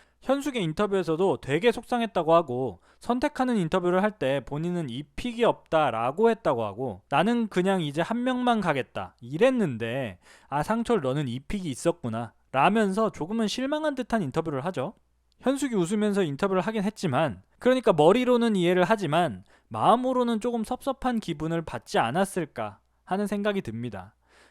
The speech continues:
그러니까 상철이 마음에 들기 때문에 이런 생각도 드는 거겠죠. 사실 저는 상철의 선택 순서일 때 그냥 현숙을 선택할 줄 알았어요.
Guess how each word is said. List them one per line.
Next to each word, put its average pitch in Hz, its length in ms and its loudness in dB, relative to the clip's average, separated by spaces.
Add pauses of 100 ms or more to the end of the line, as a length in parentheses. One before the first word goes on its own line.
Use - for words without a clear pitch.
그러니까 226 300 2
상철이 240 480 0
마음에 147 260 4
들기 170 300 0
때문에 269 480 0
이런 165 200 2
생각도 208 380 -2
드는 190 260 -2
거겠죠. 160 440 -4 (440)
사실 269 320 0
저는 156 380 2
상철의 262 400 -2
선택 240 240 -2
순서일 233 380 0
때 185 320 0
그냥 180 240 0
현숙을 302 400 0
선택할 254 360 2
줄 180 120 4
알았어요. 113 560 0